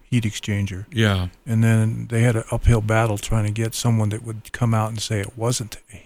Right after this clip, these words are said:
Speaker 2: Yeah,
Speaker 1: heat
Speaker 2: you can always
Speaker 1: exchanger.
Speaker 2: call the city to break the tie, I
Speaker 1: That's
Speaker 2: think.
Speaker 1: correct.
Speaker 2: Will they still do that?
Speaker 1: Yeah, uh,
Speaker 2: Colorado Springs Utilities?
Speaker 1: Yes.
Speaker 2: Okay. I heard a story, and this has been fifteen years or more ago, in the Denver metro area.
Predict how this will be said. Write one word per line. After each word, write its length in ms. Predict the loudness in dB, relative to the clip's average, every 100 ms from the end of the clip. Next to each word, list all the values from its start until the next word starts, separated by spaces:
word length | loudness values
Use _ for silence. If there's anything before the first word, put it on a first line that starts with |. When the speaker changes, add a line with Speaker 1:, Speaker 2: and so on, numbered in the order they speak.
| _ _
Speaker 2:
Yeah, 360 | 2 4 6 4
Speaker 1:
heat 80 | 4
Speaker 2:
you 80 |
can 80 | 6
always 220 | 6 4
Speaker 1:
exchanger. 40 | 6
Speaker 2:
call 140 | 6
the 80 | 6
city 300 | 6 6 6
to 80 | 4
break 240 | 6 6
the 100 | 4
tie, 300 | 2 2 2
I 40 | 0
Speaker 1:
That's 160 | 0
Speaker 2:
think. 120 | 0 0
Speaker 1:
correct. 160 | 2 2
Speaker 2:
Will 60 |
they 100 | 4
still 240 | 4 4 2
do 160 | 4 4
that? 300 | 2 0 -6
Speaker 1:
Yeah, 80 | -10
uh, 120 | -2
Speaker 2:
Colorado 160 | 2 2
Springs 320 | 2 2 0
Utilities? 520 | -2 0 0 0 -2
Speaker 1:
Yes. 300 | -2 -2 -4 -12 _ -16
Speaker 2:
Okay. 320 | -12 -4 -4 -4 -12 -20 _ _
I 220 | 2 4
heard 240 | 6 6 6
a 60 |
story, 480 | 4 4 4 6 6
and 80 | 6
this 100 | 4
has 100 | 2
been 200 | 2 2
fifteen 520 | 2 0 0 0 2
years 340 | 2 4 4 2
or 120 | 2
more 400 | 2 4 4 2
ago, 500 | -2 0 0 0 -6 -10 _ _ _ -4
in 120 | 0
the 100 | 2
Denver 440 | 2 2 4 2
metro 400 | 4 2 2 2
area. 500 | 2 2 4 4 2